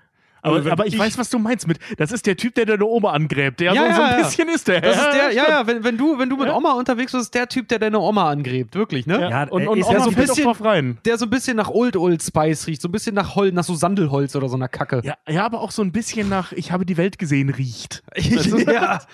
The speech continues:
Speaker 2: Ja.
Speaker 3: Wer will ein Maiskörner mit einem Minivan verknabbern?
Speaker 1: Ja.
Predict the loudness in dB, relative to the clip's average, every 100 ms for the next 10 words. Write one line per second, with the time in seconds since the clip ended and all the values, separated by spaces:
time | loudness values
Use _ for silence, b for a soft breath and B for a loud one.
0 | -2 -2 -2 -4 -2 0 2 2 0 0
1 | 0 0 2 2 0 0 2 0 0 -2
2 | 0 2 2 0 -2 -6 -12 _ _ b
3 | b b _ -10 -8